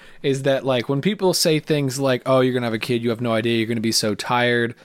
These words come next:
you're not gonna have time to do anything," this, that, and the other, whatever it is. I, I so badly want to be like, "Oh, actually, I just make it work because I love my kid, and clearly you hate your children."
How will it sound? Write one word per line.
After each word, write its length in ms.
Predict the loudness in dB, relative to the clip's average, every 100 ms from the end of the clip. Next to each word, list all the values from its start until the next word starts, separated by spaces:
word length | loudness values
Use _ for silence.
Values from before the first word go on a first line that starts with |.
| -20 -12
you're 140 | -2 0
not 100 | 0
gonna 120 | -2
have 80 | -4
time 200 | -2 -2
to 60 |
do 240 | -2 0 0
anything," 560 | -2 -2 -2 -2 -4 -4
this, 200 | -4 -2
that, 140 | -2
and 80 | 0
the 60 |
other, 160 | 0 0
whatever 400 | 2 0 0 0
it 80 | 0
is. 300 | 0 -2 0
I, 200 | 2 4
I 120 | 2 2
so 360 | 2 4 4
badly 400 | 4 2 2 2
want 300 | 0 -2 -2
to 60 | -2
be 120 | 0
like, 220 | 0 0
"Oh, 100 | 0
actually, 640 | 0 0 0 2 4 2 2
I 120 | 2
just 180 | 0 0
make 220 | 0 0
it 80 | 0
work 340 | 2 0 0
because 320 | -6 -4 -2
I 80 | 0
love 320 | 2 2 0
my 180 | 0 -2
kid, 400 | -2 -2 -2 -2
and 180 | -6 -8
clearly 640 | -4 0 2 2 2 0 -2
you 300 | 0 0 0
hate 400 | -4 -4 -4 -4
your 120 | -8
children." 680 | -6 -4 -4 -6 -10 -16